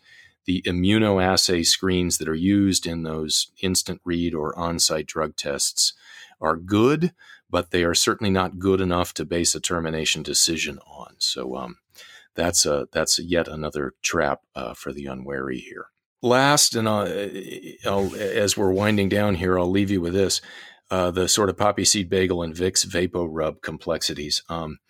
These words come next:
the poppy seed bagel is largely a myth. I, I don't think there's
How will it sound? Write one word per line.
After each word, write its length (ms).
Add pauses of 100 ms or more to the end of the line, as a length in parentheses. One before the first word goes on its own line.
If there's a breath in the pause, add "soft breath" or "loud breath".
(320 loud breath)
the 100
poppy 300
seed 240
bagel 380
is 160
largely 520
a 80
myth. 400
I, 120 (100)
I 60
don't 240
think 180
there's 440